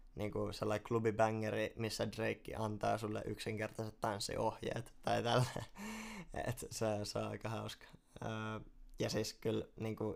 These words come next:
jengi on mennyt karanteenioloissa ja niinku sosiaalisessa mediassa siihen ihan niinku messiä tälleen, mut ois vaan ollut silleen siisti tavallaan ite nähdä jossain klubi-, klubielämässä toi,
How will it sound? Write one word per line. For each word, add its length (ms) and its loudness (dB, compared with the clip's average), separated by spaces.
jengi 300 2
on 280 -2
mennyt 380 -2
karanteenioloissa 960 2
ja 100 -2
niinku 380 0
sosiaalisessa 600 6
mediassa 340 -2
siihen 320 -2
ihan 220 0
niinku 320 -4
messiä 380 0
tälleen, 360 0
mut 140 -6
ois 120 8
vaan 100 12
ollut 160 8
silleen 400 4
siisti 320 0
tavallaan 580 4
ite 160 4
nähdä 280 2
jossain 500 4
klubi-, 380 4
klubielämässä 760 6
toi, 200 4